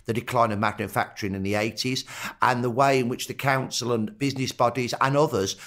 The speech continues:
have sought to address a massive loss of jobs and a move away from a high wage, low unemployment economy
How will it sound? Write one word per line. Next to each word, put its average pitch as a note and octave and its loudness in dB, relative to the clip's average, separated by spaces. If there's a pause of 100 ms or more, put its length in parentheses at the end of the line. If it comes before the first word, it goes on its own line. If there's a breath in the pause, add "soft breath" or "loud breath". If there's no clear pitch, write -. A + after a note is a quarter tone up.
(140)
have G2+ 0
sought A#2 2
to A#2 0
address A#2 2 (280 loud breath)
a A2+ 4
massive C3+ 0
loss A#2+ 0 (180)
of E2+ -8
jobs B2 2 (320 loud breath)
and A#2+ 2
a A#2+ 2
move C#3+ 4
away C3 4
from C3+ 0
a A2 6
high C#3 4
wage, A#2 0
low B2+ 2
unemployment A2 -2
economy G#2+ 0